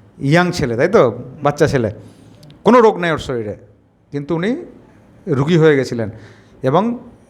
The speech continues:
সারা জীবন যেন রুগী হয়ে থেকে যেতেন, যেহেতু ওনাকে বলা হয়েছিল সারা জীবন ইনসুলিন নিতে হবে।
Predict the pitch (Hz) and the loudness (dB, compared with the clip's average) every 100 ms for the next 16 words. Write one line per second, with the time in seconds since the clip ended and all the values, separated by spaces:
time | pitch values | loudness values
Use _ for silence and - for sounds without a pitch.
0 | _ _ - - _ _ _ - - 160 | _ _ -20 -20 _ _ _ -18 -4 0
1 | 190 196 220 269 254 190 180 190 180 175 | 2 2 2 2 0 -6 -6 -2 0 0
2 | 165 160 147 139 120 120 104 - - _ | 0 0 0 0 0 -4 -8 -16 -20 _
3 | _ _ _ - _ _ _ 123 135 160 | _ _ _ -20 _ _ _ -4 2 4
4 | 151 160 139 143 143 156 - 135 135 143 | 4 2 2 2 0 -4 -4 -2 0 -2
5 | 156 139 - 156 135 123 123 107 98 | -4 -4 -4 -4 -4 -4 -2 -2 -4